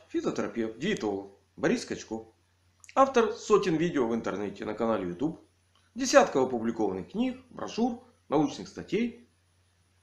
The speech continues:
более тысячи статей в газетах, журналах, интернете. Сегодня решил написать новое видео.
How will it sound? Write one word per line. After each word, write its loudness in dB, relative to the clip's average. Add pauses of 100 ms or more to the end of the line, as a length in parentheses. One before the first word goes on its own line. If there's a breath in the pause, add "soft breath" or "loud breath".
(160)
более 6
тысячи -2
статей 0
в -4
газетах, 0
журналах, 2
интернете. -2 (560)
Сегодня 2
решил 2
написать 2
новое 4
видео. -2